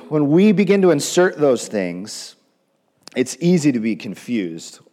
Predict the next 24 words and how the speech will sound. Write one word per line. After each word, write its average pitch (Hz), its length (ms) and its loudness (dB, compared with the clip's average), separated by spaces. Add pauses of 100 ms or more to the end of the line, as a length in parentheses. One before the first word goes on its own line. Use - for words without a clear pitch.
what 101 180 -8
Jesus 85 400 -12
is 78 80 -20
talking 82 340 -16
about. 67 320 -18 (480)
It's 131 200 -2
easy 156 340 0
to 120 80 -2
be 107 100 -4
frustrated, 80 800 -8 (380)
and 127 80 -2
it's 123 160 -2
inevitable 107 680 0
to - 160 -16
be 95 120 -6
disappointed. 73 680 -14 (1300)
This 113 180 -10
is 110 100 -8
what 104 160 -2
happens 95 380 -6
with 87 140 -10
Israel. 85 520 -6 (880)
Israel 165 380 4
is 131 220 2